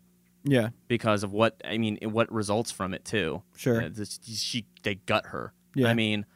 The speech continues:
Speaker 2: was that really necessary, or was that just a spectacle to be like, "This is how far we're gonna take this"?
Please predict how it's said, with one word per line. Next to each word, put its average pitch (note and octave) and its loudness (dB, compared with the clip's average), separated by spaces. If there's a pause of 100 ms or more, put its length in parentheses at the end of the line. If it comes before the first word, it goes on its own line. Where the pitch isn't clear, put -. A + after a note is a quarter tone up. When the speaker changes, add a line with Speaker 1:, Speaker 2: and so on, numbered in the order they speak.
(760)
Speaker 2:
was C#3+ 2
that E3+ 8
really E3+ 10
necessary, D#3+ 6
or C3 4
was B2+ 4
that C3 4
just C3 0
a A2 -4
spectacle A#2+ 2
to G#2+ 0
be G#2+ 0
like, G#2 2
"This B2 0
is A#2+ -2
how A#2 6
far A2 2
we're G#2 -2
gonna F2+ -4
take F2 -2
this"? E2+ -4